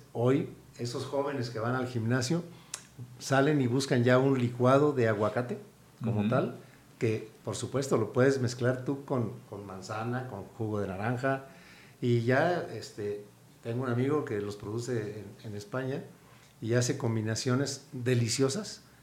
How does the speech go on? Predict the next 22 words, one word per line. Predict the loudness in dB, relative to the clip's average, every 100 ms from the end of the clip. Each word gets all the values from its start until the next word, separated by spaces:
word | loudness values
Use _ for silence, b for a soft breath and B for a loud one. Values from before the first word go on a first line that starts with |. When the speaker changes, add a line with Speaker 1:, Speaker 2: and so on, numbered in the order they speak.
| -18 -2
Speaker 1:
de | 0 0 -2
aguacate | -6 -4 -4 -4 -4 -4
combinado | -2 -4 -2 0 0
con | -2 -2
pera | 2 4 4 0 B B
y, | -6 -4
Speaker 2:
Ujú. | -2
Speaker 1:
y | -4
esos | -4 -8
que | -8
le | -6
meten | -4 -2 -2
verdes, | -2 -2 -4
que | -4
ya | 0
le | 0
pueden | 0 -2 -2
meter | -2 -2 -2 B B B -6
hasta | -6 -2 -2 -2 -6 -14 B B -12
otras | -8 -8 -8
cosas | -10 -10 -8 -10 -12
de, | -14